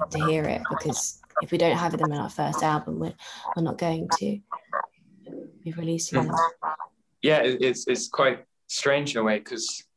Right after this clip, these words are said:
Speaker 2: we, we, we, we've morphed so much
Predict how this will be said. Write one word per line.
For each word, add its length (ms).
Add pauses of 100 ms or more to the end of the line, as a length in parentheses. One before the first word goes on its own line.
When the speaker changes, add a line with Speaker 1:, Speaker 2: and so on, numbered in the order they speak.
(1700)
Speaker 2:
we, 140
we, 300
we, 360 (160)
we've 120
morphed 640 (540)
so 280
much 520